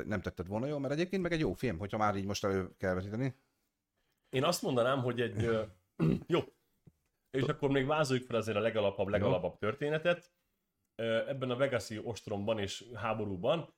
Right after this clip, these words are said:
Speaker 2: azért volt egy ilyen elég durva kommandós csapat, akik több embert is kimentettek. Ezek voltak ugye a Dave Bautista, a főszereplő
Speaker 1: Hmm.
Speaker 2: által vezetett csapat. Őket megkeresi évekkel később, ugye, mert Las Vegas így marad.
Speaker 1: Hát
Speaker 2: Tehát
Speaker 1: gyakorlatilag még, még mielőtt ez, ezt,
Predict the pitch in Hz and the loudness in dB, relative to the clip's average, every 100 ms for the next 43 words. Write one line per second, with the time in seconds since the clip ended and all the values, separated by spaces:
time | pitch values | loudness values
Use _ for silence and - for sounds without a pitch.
0 | _ 107 104 98 117 117 110 95 92 92 | _ -6 -2 -2 0 0 0 -2 0 0
1 | 104 98 95 98 95 101 101 92 87 85 | 0 -2 -4 -4 -4 -2 -2 -2 -4 -10
2 | - 131 131 107 107 95 104 95 92 85 | -8 -8 -8 -8 -10 -6 -6 -4 -4 -6
3 | 92 - 107 87 87 123 113 110 101 101 | -6 -10 -6 -6 -4 -6 -6 -8 -6 -6
4 | 95 90 - 90 98 92 90 85 85 - | -6 -6 -6 -10 -6 -4 -2 -4 -4 -10
5 | _ 104 107 98 104 98 98 - 101 92 | _ -8 -6 -4 -4 -4 -6 -4 -4 -2
6 | - 101 107 95 - 127 120 101 95 90 | -4 -6 -4 -4 0 0 0 -2 -4 -4
7 | 95 98 90 - 135 156 165 - _ _ | -6 -8 -8 -6 -4 -2 -4 -6 _ _
8 | _ _ _ 147 147 120 123 117 113 98 | _ _ _ -4 -2 -2 -2 0 0 0
9 | - 95 92 - _ _ _ 131 127 110 | -2 -6 -8 -14 _ _ _ -2 2 2
10 | - 101 - 98 - 104 127 135 143 139 | 0 -4 -2 -6 -4 -4 -2 0 -2 0
11 | 147 151 208 - 170 143 127 92 90 85 | -2 0 -2 0 -2 -2 -2 -2 -2 -4
12 | - - 104 160 180 165 139 139 135 131 | -6 2 4 6 6 4 0 -4 -4 0
13 | 135 131 135 120 120 | 0 0 -2 -4 -6